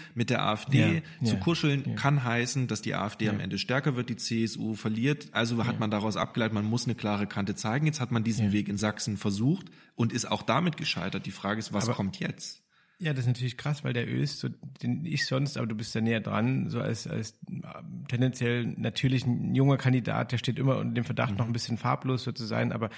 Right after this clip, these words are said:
Speaker 2: ähm, das hat man ihm ja schon abgenommen, dass er da irgendwie so eine klare Linie zieht und
Speaker 1: Auf jeden Fall, ja.
Speaker 2: ähm, d-, da kann man jetzt schon ein bisschen, bisschen Sorge in sich tragen, ja, ja.
Speaker 1: Ich,
Speaker 2: Also
Speaker 1: ich hab da
Speaker 2: weil,
Speaker 1: Sorge,
Speaker 2: ähm,
Speaker 1: auf jeden Fall.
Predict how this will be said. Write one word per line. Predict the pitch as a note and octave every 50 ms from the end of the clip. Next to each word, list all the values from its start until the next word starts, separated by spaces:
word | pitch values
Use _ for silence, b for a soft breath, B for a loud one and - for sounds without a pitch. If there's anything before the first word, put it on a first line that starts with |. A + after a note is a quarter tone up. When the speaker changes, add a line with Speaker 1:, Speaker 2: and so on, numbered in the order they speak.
| B B B B B B B
Speaker 2:
ähm, | - B2 A#2 A#2+ - - - -
das | - B2 - -
hat | C#3 -
man | C#3 C3+
ihm | B2+ B2+
ja | B2+
schon | A#2 - B2+ C3 B2+
abgenommen, | B2 B2+ - - G#2+ G#2 G#2 G#2 G#2 G#2+
dass | G#2+ G2+
er | G#2+ A2 A2 A2 G#2+ G2+ -
da | - - A2 A2 A2+
irgendwie | A2+ A2+ A#2 A2+
so | A2
eine | A2+ G#2+
klare | - - A2+ G#2+ G2+ G#2+
Linie | A2 A2+ G#2+ A2 G#2+ G2+
zieht | - - - A2+ G#2 -
und | A2+ A2 G2+ - -
Speaker 1:
Auf | - F2+
jeden | A2 - -
Fall, | C3 B2 G#2 F#2 F2+ F#2 -
ja. | F#2+ F#2 F2 B2+
Speaker 2:
ähm, | - B2+ A#2 A2+ A2 G#2+ G#2+ G2+ F#2+ - - - -
d-, | A#2+ -
da | - C#3 G2 - A#2+ A#2
kann | G#2 - B2 B2
man | C#3 C#3
jetzt | C#3 C3 -
schon | - C#3 C#3
ein | C#3+
bisschen, | C3 C3 - - - - B2 B2+ B2 B2 A#2+ A#2 A2 -
bisschen | C#3 A#2+ - - B2 B2+
Sorge | A#2 A2 A2 A#2 C3 C3 B2+ A2
in | G#2+ A2+
sich | G#2 G#2+ G#2 -
tragen, | - - G#2 G#2 G#2+ G#2+ G#2+ G#2+ G#2 G2 F#2+ G#2
ja, | A2 G#2+ A2+ A#2 A#2 - - - -
ja. | A2 G#2 G#2 A2 A2+ G#2+
Speaker 1:
Ich, | A2+ A2+ -
Speaker 2:
Also | A#2 - G#2+
Speaker 1:
ich | A2
hab | A#2 A#2
da | A#2+ B2
Speaker 2:
weil, | B2
Speaker 1:
Sorge, | A#2+ G#2 G2 B2 -
Speaker 2:
ähm, | - A#2+ A#2
Speaker 1:
auf | A#2
jeden | F#2+ E2 E2+ E2+
Fall. | - E2 D#2+